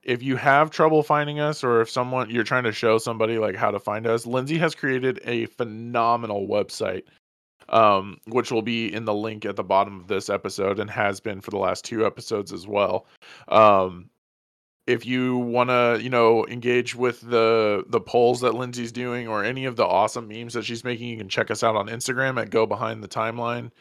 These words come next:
Um, hit me up on Twitter, um, if you guys have any questions or if you think one of my theories is just, like, spot on and you,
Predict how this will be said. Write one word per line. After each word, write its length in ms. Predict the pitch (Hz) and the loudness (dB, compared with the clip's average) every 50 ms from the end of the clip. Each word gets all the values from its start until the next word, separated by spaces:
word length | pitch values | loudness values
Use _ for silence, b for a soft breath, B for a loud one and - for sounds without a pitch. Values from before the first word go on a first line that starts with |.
| b b b _ _ _ - | b b b _ _ _ -2
Um, 300 | - 107 107 107 107 110 | 2 4 4 4 4 2
hit 160 | 123 113 113 110 | -2 -4 -4 -4
me 140 | 131 131 | -4 -4
up 120 | 127 120 - | -4 -2 -2
on 200 | 110 104 110 107 | -4 -4 -6 -8
Twitter, 600 | - - 143 156 151 151 151 147 151 147 147 147 _ _ _ _ - | -8 -2 0 2 2 4 4 2 2 -2 -4 -8 _ _ _ _ -2
um, 320 | 120 113 110 110 110 110 | 2 2 2 2 0 -2
if 80 | 110 113 | -6 -2
you 60 | 107 | 2
guys 180 | 113 110 107 | 2 2 2
have 100 | 120 110 | 2 -2
any 120 | 113 104 92 | -4 -4 -8
questions 500 | - - 131 123 120 - 131 127 123 113 | -2 2 2 2 2 2 -4 -6 -2 0
or 80 | 107 | 0
if 100 | 104 95 | 0 0
you 120 | 110 120 117 | -2 -6 -6
think 180 | - 131 120 113 | -6 -6 -6 -4
one 140 | 120 117 113 | -2 -2 -2
of 60 | 110 | -2
my 140 | 113 107 107 | -2 -4 -4
theories 520 | - - 123 117 120 120 120 120 107 110 | -4 -4 -2 -2 0 0 0 -2 -4 -6
is 140 | 107 104 - | -8 -8 -8
just, 200 | - 113 110 - | -8 -10 -6 -4
like, 180 | 117 101 - - | -4 -4 -4 -6
spot 420 | - - _ 131 127 131 131 120 | -12 -8 _ 2 4 6 6 6
on 280 | 117 113 113 117 123 123 | 4 2 2 0 -2 -4
and 120 | 120 117 | -8 -10
you, 240 | 113 117 117 107 | -10 -12 -14 -14